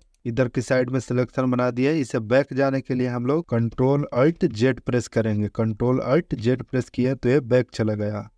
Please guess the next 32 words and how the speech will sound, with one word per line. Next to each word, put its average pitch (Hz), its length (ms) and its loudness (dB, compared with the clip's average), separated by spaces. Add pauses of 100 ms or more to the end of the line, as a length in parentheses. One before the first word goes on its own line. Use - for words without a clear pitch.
तो 117 120 0
बैक 127 300 4
जाने 135 280 2
के 131 120 -2
लिए 131 180 2
हम 127 180 -4
लोग 156 180 0
Control 131 520 0
Alt 143 300 0
Z 117 260 0
का 120 160 2
उपयोग 120 340 -2
करते 123 300 0
हैं। 165 240 0 (300)
चलिए, 127 260 2
तो 120 140 0
आगे 120 220 4
का 123 160 0
सिलेक्शन 127 480 -2
बना 117 180 0
लेते 120 240 -2
हैं। 151 200 -4 (160)
कुछ 117 220 -4
इस 123 140 0
तरह 127 160 4
से - 160 -2
आपको 120 280 2
भी 123 100 0
सिलेक्शन 123 480 -2
बना 117 180 0
लेना 120 220 -2
है। 143 160 -4